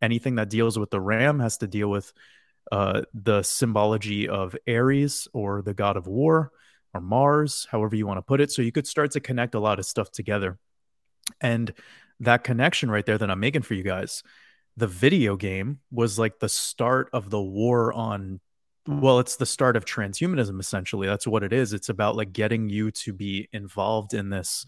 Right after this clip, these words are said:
simulation in, like, this vicarious sense.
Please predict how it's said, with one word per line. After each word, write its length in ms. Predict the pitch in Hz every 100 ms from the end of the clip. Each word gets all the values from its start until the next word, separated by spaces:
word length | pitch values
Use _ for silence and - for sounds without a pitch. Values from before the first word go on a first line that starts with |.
| -
simulation 1000 | - - 131 110 92 95 113 - 98 90 - _ _ _ -
in, 340 | 104 92 95 - _
like, 220 | 110 104
this 180 | - 107
vicarious 720 | 98 95 - 120 131 123 92
sense. 520 | - - 95 104 -